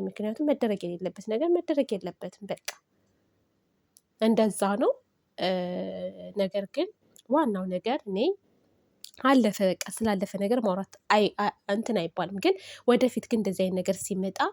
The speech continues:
መቃወም አለባቸው። አንድ እርጉዝ ሴት ሆዷን ገልብጣ እንደዚህ ስትመጣ፣ ራቁቷን ስትመጣ ልትቃወሙ ይገባል። ሀገራችን ላይ እንደዚህ አይነት ነገር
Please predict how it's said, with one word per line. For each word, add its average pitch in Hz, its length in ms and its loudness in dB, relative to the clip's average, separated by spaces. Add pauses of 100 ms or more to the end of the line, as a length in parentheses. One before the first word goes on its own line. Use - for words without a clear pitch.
(400)
መቃወም 220 560 2
አለባቸው። 180 560 -8
አንድ 233 260 0 (420)
እርጉዝ 185 380 -4
ሴት 359 280 2 (300)
ሆዷን 233 440 4
ገልብጣ 202 460 0
እንደዚህ 190 360 -4
ስትመጣ፣ 190 480 -4 (300)
ራቁቷን 208 600 -4
ስትመጣ 202 460 -4 (560)
ልትቃወሙ 220 680 0 (160)
ይገባል። - 640 -6 (320)
ሀገራችን 254 640 4
ላይ 226 120 6
እንደዚህ 196 300 2
አይነት 190 180 0
ነገር 208 240 2